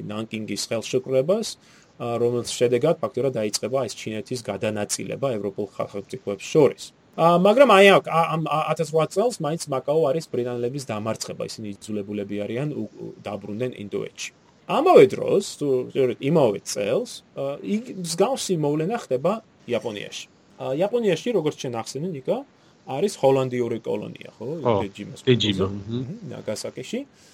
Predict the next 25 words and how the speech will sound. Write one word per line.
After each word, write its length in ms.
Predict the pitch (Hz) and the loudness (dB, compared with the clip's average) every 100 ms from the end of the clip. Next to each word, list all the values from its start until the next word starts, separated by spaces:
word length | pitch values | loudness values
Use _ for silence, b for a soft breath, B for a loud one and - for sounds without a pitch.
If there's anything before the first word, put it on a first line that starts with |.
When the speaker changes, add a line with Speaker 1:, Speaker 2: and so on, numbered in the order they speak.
| b b b | b b b
Speaker 1:
ამ, 400 | 170 185 190 190 190 - _ _ _ _ | -4 -2 0 -2 -4 -10 _ _ _ _
ჩვენ, 260 | - 196 190 180 170 165 160 151 | -4 0 0 0 -2 -2 -2 -2
როდესაც 320 | - 156 160 156 | 0 -2 0 0
საუბრობთ 400 | 156 147 131 135 | 2 2 -2 -2
ევროპი-, 460 | 135 139 139 135 | -2 -2 -2 -2
ევროპულ 380 | 135 135 139 135 | 0 -2 -2 -2
მოვლენებზე, 480 | 131 139 147 165 220 | 0 0 0 0 4
აღნიშნეთ, 540 | 180 156 151 - 156 | 4 4 0 -2 -2
რომ 180 | - 269 | 4 4
სწორედ 340 | 247 170 160 139 | 4 6 6 4
აი 160 | 131 | 0
ამ 120 | 131 131 | 0 0
პერიოდში, 380 | 127 120 110 - | 2 2 0 -6
ათასრვაასექვს, 720 | 135 117 120 110 117 113 - | -8 -6 -4 -2 -4 -4 -6
ე, 140 | 113 110 - | -6 -6 -6
ათასრვაასშვიდ 720 | 107 113 117 117 110 - 113 | -8 -8 -10 -8 -8 -6 -6
წლებში, 400 | - 123 131 - 247 _ b b b - | -4 -4 -2 -2 -6 _ b b b -8
ნაპოლეონი 480 | 139 151 156 135 123 | -4 0 0 0 0
ახდენს 420 | 123 - 127 104 | -2 -4 -8 -8
ჰოლანდიის, 920 | - 131 127 123 117 113 110 107 104 - - - | -6 0 0 0 -4 -4 -4 -4 -8 -12 -14 -8
ჰოლანდიაში 640 | - 127 120 120 107 - | -2 0 0 -2 -2 -6
ფაქტურად 440 | 117 - 113 104 | -14 -10 -8 -6
თავის 280 | - 113 107 | -6 -6 -6
ხელისუფლების 680 | - 113 107 - 107 104 131 | -6 -8 -8 -10 -10 -10 -10
განმტკიცებას, 800 | - 107 131 147 - 156 233 320 | -10 -10 -8 -6 -4 -2 -2 -2